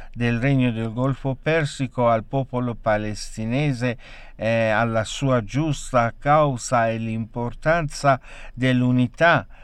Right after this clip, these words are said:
tra i palestinesi per riconquistare i do-, loro diritti legittimi,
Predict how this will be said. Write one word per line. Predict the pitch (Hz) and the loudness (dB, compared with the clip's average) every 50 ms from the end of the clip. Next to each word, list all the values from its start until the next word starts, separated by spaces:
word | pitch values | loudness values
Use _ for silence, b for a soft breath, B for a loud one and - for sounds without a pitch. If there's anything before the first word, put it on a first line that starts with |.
| b b b | b b b
tra | - 135 127 131 131 | 0 4 6 6 6
i | 123 | 4
palestinesi | 110 - 123 120 123 123 120 113 - - - 123 123 127 135 135 135 131 110 113 127 131 127 | 2 0 0 2 2 0 -2 -4 -6 -6 -4 -2 0 2 2 2 0 0 -2 -2 -4 -4 -4
per | 120 - 123 123 127 131 135 127 | -4 -4 -2 -2 0 0 -2 -2
riconquistare | 123 120 117 113 104 - - - 120 117 113 110 107 - - 113 110 101 - - - - 143 147 151 143 135 | -4 -6 -6 -6 -8 -10 -8 -6 -4 -4 -4 -4 -6 -6 -8 -8 -8 -8 -10 -8 -2 0 2 2 2 2 0
i | 123 117 107 101 101 | -2 -4 -6 -8 -8
do-, | 117 120 120 | -6 -4 -2
loro | 123 123 131 143 156 156 139 123 123 | -2 0 0 2 2 2 0 0 -2
diritti | 113 107 110 110 113 127 131 - - - 127 123 127 | -4 -4 -6 -4 -4 -4 -6 -6 -8 -6 -4 -2 -2
legittimi, | 123 117 113 104 95 - 143 156 165 151 - - 139 127 123 120 110 107 | -2 -2 -4 -6 -6 -4 -4 -4 -4 -6 -6 -4 -2 0 0 0 -2 -4